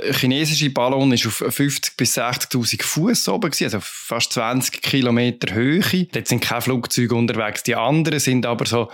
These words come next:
um die zehntausend bis fünfzehntausend Meter, also zehn bis fünfzehn Kilometer hoch gewesen. Und dort sind eben auch Passagier- und Transportflugzeuge unterwegs. Und Das Pentagon hat dann gesagt,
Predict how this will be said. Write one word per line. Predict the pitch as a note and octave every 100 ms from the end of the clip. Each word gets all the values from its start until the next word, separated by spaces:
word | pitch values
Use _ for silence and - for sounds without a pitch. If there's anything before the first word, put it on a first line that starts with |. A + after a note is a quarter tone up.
| - - - -
um | C3+ D3
die | C3+ C3
zehntausend | - A#2+ B2 C#3 C#3 C#3 C#3 C3+ -
bis | A#2+
fünfzehntausend | - C#3+ C#3 C3+ - C3+ C3+ C3 A#2
Meter, | B2 D3+ C#3+ C3+
also | G2+
zehn | - A2
bis | G#2 -
fünfzehn | C3 - B2
Kilometer | - E3 E3 D#3 D#3 -
hoch | C3+ C#3+
gewesen. | C#3 D3
Und | B2
dort | B2+ C3+
sind | C#3 B2
eben | A#2+ A#2+
auch | A2+ A#2
Passagier- | - A2 A#2+ B2+ C3 B2
und | G#2+
Transportflugzeuge | A#2 A2 - - B2 D#3+ - D#3+ D#3+ - - C#3
unterwegs. | C3 C3 A#2+ A#2 A#2+
Und | A#2 -
Das |
Pentagon | A2+ B2+ B2 A#2+ A#2+
hat | A#2 -
dann | A2
gesagt, | - A2 G#2+ A2